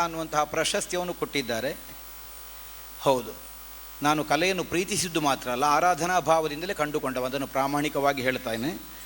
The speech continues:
ಆದ್ದರಿಂದ ಬಹುಶಃ ಆ ಕಟೀಲಮ್ಮ ಒಂದು ಯಕ್ಷಕಲಾರಾಧಕ ಪ್ರಶಸ್ತಿ ನನಗೆ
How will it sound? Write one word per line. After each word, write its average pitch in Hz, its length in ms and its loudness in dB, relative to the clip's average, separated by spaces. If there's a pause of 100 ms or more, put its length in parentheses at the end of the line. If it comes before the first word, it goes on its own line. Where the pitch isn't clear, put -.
(540)
ಆದ್ದರಿಂದ 180 440 6
ಬಹುಶಃ 151 680 2 (800)
ಆ 131 260 4 (320)
ಕಟೀಲಮ್ಮ 139 640 2 (880)
ಒಂದು 156 280 2
ಯಕ್ಷಕಲಾರಾಧಕ 160 1120 6
ಪ್ರಶಸ್ತಿ 139 720 0 (560)
ನನಗೆ 147 440 2